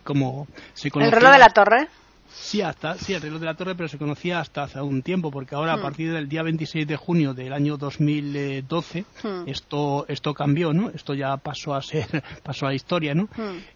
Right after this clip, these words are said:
Speaker 1: Eh, y esto en, en honor de, del jubileo de, de, de diamante de la reina Isabel segunda, se cambió el nombre por el de, el, eh, el de la, el, el del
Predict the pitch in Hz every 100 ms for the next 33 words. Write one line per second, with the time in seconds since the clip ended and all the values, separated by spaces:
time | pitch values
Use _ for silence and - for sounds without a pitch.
0 | - 147 143 139 - 156 - 175 151 147
1 | 135 143 156 156 160 156 147 143 139 139
2 | 135 135 - 139 147 147 139 139 135 131
3 | 131 131 127 127 139 131 135 143 156 147
4 | 127 127 127 143 143 139 - 143 139 151
5 | 151 156 165 - - - - - 147 135
6 | 131 135 135 135 139 147 143 135 131 123
7 | 127 127 127 - - 127 123 123 123 127
8 | 127 135 131 - - 131 123 120 123 123
9 | 127 127 127 135 - 135 127 127